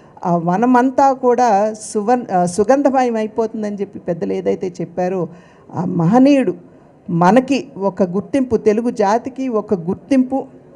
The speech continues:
తెలుగు జాతికి ఒక చరిత్ర, ఒక, ఆ, సంస్కృతి, ఒక భాష ఉన్నది అని విశ్వ-,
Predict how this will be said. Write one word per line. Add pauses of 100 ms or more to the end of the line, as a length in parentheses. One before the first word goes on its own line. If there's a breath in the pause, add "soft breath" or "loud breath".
(400)
తెలుగు
జాతికి
ఒక
చరిత్ర,
ఒక, (560 loud breath)
ఆ,
సంస్కృతి,
ఒక
భాష
ఉన్నది
అని
విశ్వ-,